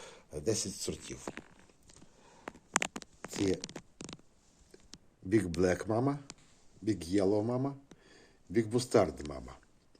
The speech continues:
І шостого числа, е, садив Big Red Mama, тобто всі чотири мами вже є.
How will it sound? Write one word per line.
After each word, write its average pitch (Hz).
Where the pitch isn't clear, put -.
І 92
шостого 127
числа, 131
е, 113
садив 110
Big 117
Red 113
Mama, 82
тобто -
всі 123
чотири 117
мами 104
вже 95
є. 87